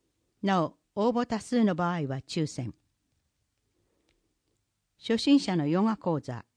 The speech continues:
後期。日時、十一月六日木曜から、午後一時三十分から三時。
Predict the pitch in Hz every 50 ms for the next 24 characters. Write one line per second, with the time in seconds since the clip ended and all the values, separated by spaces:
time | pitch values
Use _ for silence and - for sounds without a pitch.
0 | _ _ - - 202 196 185 - _ - - 131 123 - _ _ _ _ _ _
1 | _ _ _ _ - 220 226 - - 175 147 160 147 143 - - 180 165 214 247
2 | 269 254 - - 233 233 240 - - 190 196 202 185 165 - 160 147 139 156 160
3 | 156 - 214 214 175 147 - - 127 117 117 117 - _ _ _ _ _ _ _
4 | _ - 185 220 226 214 196 - - 185 - - 220 185 190 175 - 208 214 233
5 | 233 220 233 233 - _ - 196 185 165 - 143 143 139 - - 180 170 156 147
6 | 135 - 131 120 -